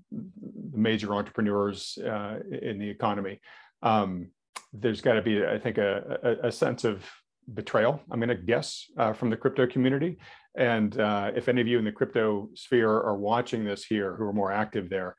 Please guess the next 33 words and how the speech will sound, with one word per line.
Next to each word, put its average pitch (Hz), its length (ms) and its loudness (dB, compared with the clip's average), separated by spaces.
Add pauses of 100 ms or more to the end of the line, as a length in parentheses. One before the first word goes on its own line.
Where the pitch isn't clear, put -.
(320)
uh, 104 400 2
if - 140 -4
you've 113 140 0
got 107 100 4
a 92 40 -4
different 107 300 2
opinion 104 400 0
or 107 120 4
even 127 120 4
the 104 60 0
same 113 220 2
one, 107 200 0
just 101 180 -6
let 113 120 4
us - 140 -6
know 107 240 2
in 90 60 -8
the 95 60 -12
comment 104 320 -2
section 107 360 -2
below. 104 200 -4
I'd 98 60 -8
be 104 80 -10
really 107 280 -2
interested 107 340 -8
to 98 40 -12
hear 113 140 0
what 107 220 0
you 104 60 -6
think 107 200 -4
of 92 80 -8
this 104 140 -10
development. 104 500 -2